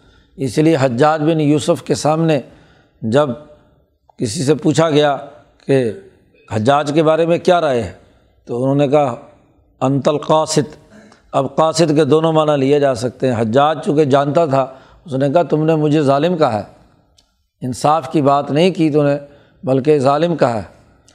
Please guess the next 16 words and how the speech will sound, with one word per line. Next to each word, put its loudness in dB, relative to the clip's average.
تو -2
من 2
القاسطون، 0
ہم 0
میں 0
سے -2
کچھ 0
مسلمان 2
ہیں 2
اور 2
کچھ -2
قاسط 0
ظلم 2
کرنے 2
والے 0
ہیں۔ -4